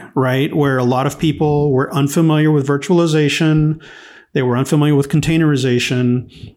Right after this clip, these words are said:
and it took time for people learning the ropes and learning what you can and can't do with it,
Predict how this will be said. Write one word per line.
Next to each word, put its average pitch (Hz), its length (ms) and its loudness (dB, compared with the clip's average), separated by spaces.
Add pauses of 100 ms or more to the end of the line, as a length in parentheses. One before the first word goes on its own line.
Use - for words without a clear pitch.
and 156 140 0
it 143 140 -4
took 185 200 -4
time 147 640 0 (220)
for - 140 -4
people 151 400 0
learning 147 320 2
the 139 80 2
ropes 135 760 0
and 131 300 0
learning 151 540 0
what 139 520 -2
you 156 140 0
can 160 340 0
and 139 140 0
can't 151 360 -2
do 165 180 2
with 135 200 0
it, 123 300 -2